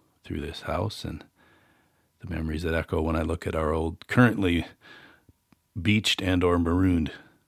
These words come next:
chicken coop. I just have so many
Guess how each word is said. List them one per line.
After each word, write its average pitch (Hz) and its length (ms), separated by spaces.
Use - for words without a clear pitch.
chicken 73 340
coop. - 340
I 80 120
just - 240
have 73 280
so 90 240
many 82 320